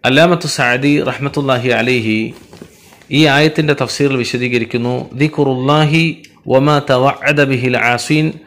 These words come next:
വവഅദ ബിഹിൽ മുത്തഖീൻ ഫയസ്അലൂനഹുൽ മഅഫിറത ലിദുനൂബിഹിം." അല്ലാഹുവിനെ ഓർക്കുക, ധിക്കാരികൾക്ക് അല്ലാഹു വാഗ്ദാനം ചെയ്ത ശിക്ഷയും ഓർക്കുക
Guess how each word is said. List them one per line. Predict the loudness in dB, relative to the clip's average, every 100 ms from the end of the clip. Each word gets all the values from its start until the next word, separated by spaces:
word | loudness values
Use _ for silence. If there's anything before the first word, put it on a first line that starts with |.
| -20 -18 0
വവഅദ | 4 6 4 2
ബിഹിൽ | 2 2 0 0
മുത്തഖീൻ | -2 0 -2 2 2 2 -2 -8 _ -4
ഫയസ്അലൂനഹുൽ | 2 2 0 -2 2 4 4 2 0
മഅഫിറത | 0 0 -2 0 2 2 2 0
ലിദുനൂബിഹിം." | 0 0 0 2 2 0 0 -2 -4 -8 -16 _ -20 -20 -20 _ _ _ -10 -2
അല്ലാഹുവിനെ | 4 6 6 6 4
ഓർക്കുക, | 4 2 0 -2 -2 -6 -14 _ _ _ -4
ധിക്കാരികൾക്ക് | -2 2 4 4 4 2 2
അല്ലാഹു | 0 0 2 4 4 4
വാഗ്ദാനം | 2 2 0 0 0 2 2
ചെയ്ത | 0 0
ശിക്ഷയും | -2 -6 -2 2 4 4 2
ഓർക്കുക | 0 -4 -6